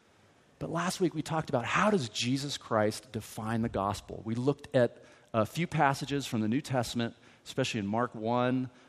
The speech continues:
in Luke chapter nine, Matthew chapter five. We looked a lot at how does Jesus define the gospel, and he used the language of the gospel is the kingdom of God.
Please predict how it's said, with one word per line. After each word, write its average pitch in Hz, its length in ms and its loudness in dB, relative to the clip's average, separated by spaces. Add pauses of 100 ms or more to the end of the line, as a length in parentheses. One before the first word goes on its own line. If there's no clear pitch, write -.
in 92 200 -6
Luke 117 180 -4
chapter 120 300 -2
nine, 127 720 0
Matthew 113 340 -2
chapter 123 260 -4
five. 127 800 0
We 117 120 -6
looked 127 180 -2
a 117 60 -6
lot 123 300 -2
at - 60 -8
how - 140 -10
does 160 140 -6
Jesus 139 320 -4
define 135 800 -2
the 131 80 -6
gospel, 135 720 0 (400)
and 123 120 0
he 107 140 -2
used 170 720 -2 (100)
the 143 120 4
language 135 720 2
of 107 280 -4
the 113 60 -8
gospel 160 640 -4
is 147 460 -2 (540)
the 113 80 -2 (180)
kingdom 135 720 -2
of 107 200 -8
God. 85 480 -6